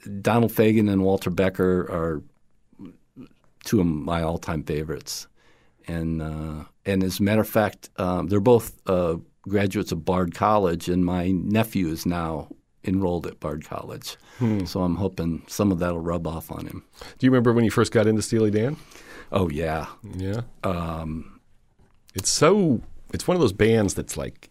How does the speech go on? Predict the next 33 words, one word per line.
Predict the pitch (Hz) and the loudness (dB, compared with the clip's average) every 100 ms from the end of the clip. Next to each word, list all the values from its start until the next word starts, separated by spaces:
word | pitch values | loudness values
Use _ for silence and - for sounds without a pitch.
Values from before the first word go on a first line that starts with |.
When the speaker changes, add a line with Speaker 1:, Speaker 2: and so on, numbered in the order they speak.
| - | -10
Speaker 2:
it's, | 85 - - - - | -8 -6 -10 -10 -10
it's, | 80 - - - | -8 -8 -12 -10
it's | 98 | -8
its | 104 - | -4 0
own | 104 101 | 0 -2
thing. | - 90 73 - | -2 -2 -2 -2
Speaker 1:
Yes. | 104 92 78 - 80 | -2 -2 -4 -8 -6
Speaker 2:
You | 82 | -4
know? | 82 90 113 | -4 -4 -6
Speaker 1:
Yeah. | - 92 87 78 - - | 0 0 0 -4 -6 0
Uh, | 110 104 92 - _ - - - | 2 2 -2 -14 _ -18 -16 -6
early | 120 117 131 | 0 2 2
seventies, | - 110 107 104 101 107 - - - - | 4 4 4 2 2 0 -4 -10 -12 -6
um, | 90 87 87 80 85 87 _ _ _ _ _ _ _ _ _ _ _ _ | -4 -2 -2 -4 -6 -8 _ _ _ _ _ _ _ _ _ _ _ _
Can't | - 120 110 | 0 2 4
Buy | 107 | 2
a | 92 | 2
Thrill, | - 117 107 98 | -2 2 4 4
I | 78 | 4
think, | - - | -2 -8
was | - | -8
the | 85 | -10
first | - 98 92 87 | -2 0 0 -2
album | 85 76 71 | -2 -2 -6
I | 60 | -6
had. | 80 55 - - _ _ _ - _ _ - | -8 -10 -12 -14 _ _ _ -20 _ _ -12
Um, | 87 80 76 - | -8 -6 -8 -4
I | 90 | -4
mean, | 82 85 | -2 -2
I | |
can | 78 80 76 - - | -4 -6 -6 -8 -14
visualize | 110 95 92 85 80 80 | -4 -2 0 0 -2 -4
the | - 76 | -6 -8